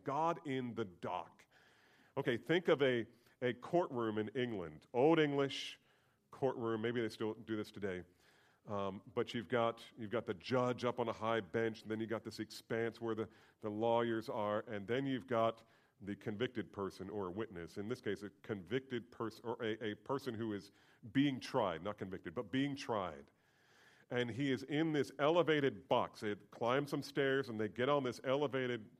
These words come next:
platform that's got a rail around it like a box. And it was called the dock. And so when C S Lewis talked about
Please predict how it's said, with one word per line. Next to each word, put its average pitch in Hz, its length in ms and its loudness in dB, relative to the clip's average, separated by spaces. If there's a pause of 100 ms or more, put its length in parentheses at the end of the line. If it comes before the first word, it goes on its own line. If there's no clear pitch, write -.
platform 101 680 2
that's 104 160 -4
got 110 160 2
a 104 40 2
rail 123 380 2
around 101 280 -2
it - 80 -6
like 101 160 -6
a 92 60 -4 (160)
box. - 480 -6 (500)
And 113 180 -4
it 190 100 2
was 196 160 2
called 98 540 -4 (320)
the 87 100 -12 (240)
dock. 76 280 -8 (1800)
And 95 100 -16
so 120 100 -4
when 117 80 -2
C 151 180 -2
S 127 120 -4
Lewis 135 200 0
talked 120 200 -4
about 104 260 -2